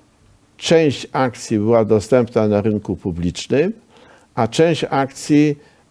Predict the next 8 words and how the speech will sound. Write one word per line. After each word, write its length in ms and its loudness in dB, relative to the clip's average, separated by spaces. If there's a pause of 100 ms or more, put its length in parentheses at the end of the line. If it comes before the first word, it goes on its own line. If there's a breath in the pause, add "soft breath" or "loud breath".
e, 400 6
była 400 4
objęta 640 2
przez 420 0
inwestora 600 2
strategicznego, 1040 -2
najlepiej 840 2
którąś 640 -2